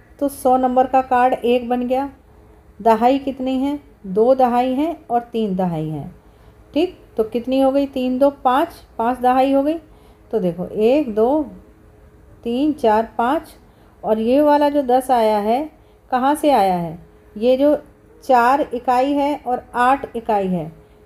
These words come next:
ये देखो, तो एक, दो, तीन, चार, पाँच, छः, सात, आठ, नौ, दस, दस नंबर का कार्ड जो था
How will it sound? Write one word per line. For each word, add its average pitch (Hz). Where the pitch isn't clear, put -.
ये 208
देखो, 160
तो 208
एक, 240
दो, 240
तीन, 247
चार, 254
पाँच, 233
छः, 240
सात, 226
आठ, 233
नौ, 190
दस, -
दस 262
नंबर 277
का 269
कार्ड 208
जो 185
था 240